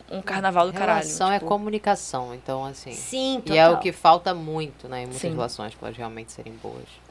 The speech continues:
Speaker 1: Sim.
Speaker 3: E você falando de romantismo, muita gen-,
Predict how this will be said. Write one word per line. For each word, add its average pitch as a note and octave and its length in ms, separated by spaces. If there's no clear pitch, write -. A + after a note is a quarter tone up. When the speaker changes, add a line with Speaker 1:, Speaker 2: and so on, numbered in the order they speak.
Speaker 1:
Sim. F3+ 280
Speaker 3:
E A#3 240
você A#3 180
falando B3+ 240
de B3+ 60
romantismo, A3+ 760
muita A3 280
gen-, G#3+ 120